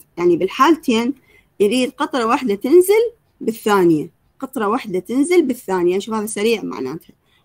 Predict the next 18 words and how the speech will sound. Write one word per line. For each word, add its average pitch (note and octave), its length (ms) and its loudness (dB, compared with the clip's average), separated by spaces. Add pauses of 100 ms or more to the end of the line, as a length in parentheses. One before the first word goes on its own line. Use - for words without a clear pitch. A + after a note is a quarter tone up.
يعني E3 180 -2
كل C4+ 180 0
ثانية D4 340 2
قطرة، - 460 -6
هيك، E3 200 0 (100)
هيك - 160 -12
بسرعة، - 280 -12
بسرعة، - 300 -6
دي D#3 220 -4 (180)
تنزل A3 220 0
القطرات. D#3+ 600 -12 (840)
نجي B3 280 4
هسه G#3+ 220 -4
إلى G3+ 440 -2 (1900)
المايكرو G#3+ 500 2
دريب G#3 260 -2
سيت C4 440 -4
الأول D3+ 560 -6